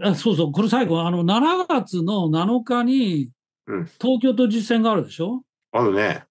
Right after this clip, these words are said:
Speaker 1: で、これに、あの、この津の党の人たちは、なんか立候補するって言ってんだよね。
Speaker 2: <laughs>
Speaker 1: だから、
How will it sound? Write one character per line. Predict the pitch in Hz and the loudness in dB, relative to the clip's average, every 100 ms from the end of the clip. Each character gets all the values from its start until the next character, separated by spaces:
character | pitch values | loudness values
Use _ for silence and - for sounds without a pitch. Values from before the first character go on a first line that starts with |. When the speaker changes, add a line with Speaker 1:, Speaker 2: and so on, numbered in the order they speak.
| _ - | _ -4
Speaker 1:
で、 | 190 190 | 0 0
こ | 147 208 | 2 2
れ | 247 302 | 4 4
に、 | 294 311 285 190 147 143 | 6 6 4 4 2 -2
あ | 147 170 | -2 -2
の、 | 170 170 170 170 170 165 | 0 2 2 2 2 0
こ | 156 175 | 0 0
の | 147 | 0
津 | 226 | 2
の | 220 | 2
党 | 147 170 | 2 2
の | 151 | 4
人 | 139 - 147 | 2 0 -2
た | 147 | -2
ち | 139 135 | -2 -2
は、 | 151 147 123 117 - - | 0 0 -2 -6 -10 -4
な | 170 | 0
ん | |
か | 147 | 2
立 | 143 151 | 2 2
候 | 226 | 2
補 | |
す | 160 | 2
る | 170 | 0
っ | |
て | 202 135 | 0 -4
言 | |
っ | - | -2
て | 185 | -2
ん | |
だ | 131 | -2
よ | 101 | -6
ね。 | 120 131 147 _ _ _ | -10 -10 -12 _ _ _
Speaker 2:
<laughs> | _ _ - | _ _ -4
Speaker 1:
だ | 277 | 0
か | |
ら、 | 185 | 0